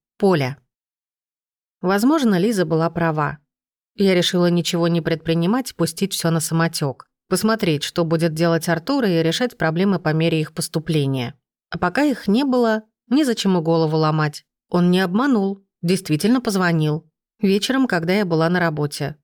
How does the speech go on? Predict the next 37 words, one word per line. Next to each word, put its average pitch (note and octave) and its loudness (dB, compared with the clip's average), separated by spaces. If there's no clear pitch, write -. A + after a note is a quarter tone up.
Как F3 -2
раз F3+ 0
зашла F3 0
в E3+ -8
помещение, F3 0
отведенное E3+ 0
для E3 -2
персонала, F#3 -2
когда E3 -2
мой A#3 0
телефон F3+ 0
зазвонил. F3+ 0
Первое, F3 2
за E3+ 0
что F3+ -4
в E3+ -2
его E3+ 0
копилочку E3+ -2
полетел F3 0
плюсик, G#3+ -2
так F3+ -6
это F3+ 0
то, A3+ -2
что - -4
он E3+ 0
сразу G#3 0
извинился F#3 0
за E3 0
утро, G#3+ -2
за E3+ 0
то, E3+ -4
что E3 -6
пришлось A3+ -2
вот E3 -4
так F3+ -6
сразу E3+ -2
уйти. F3 -2